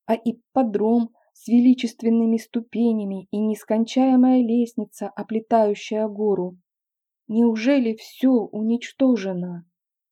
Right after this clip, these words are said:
Однако это был не лучший момент, чтобы беспокоиться о городе. Орёл мчался вниз,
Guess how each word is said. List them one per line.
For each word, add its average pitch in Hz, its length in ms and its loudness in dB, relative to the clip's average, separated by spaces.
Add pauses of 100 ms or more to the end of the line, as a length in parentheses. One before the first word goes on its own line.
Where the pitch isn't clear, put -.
(460)
Однако 208 640 -2 (260)
это 214 220 -2
был 226 200 0
не 247 140 6
лучший 220 400 0
момент, 190 420 -4
чтобы 208 300 -2
беспокоиться 202 800 0
о 202 160 -6
городе. 185 580 -2 (1200)
Орёл 202 560 2
мчался 214 680 0
вниз, 214 520 2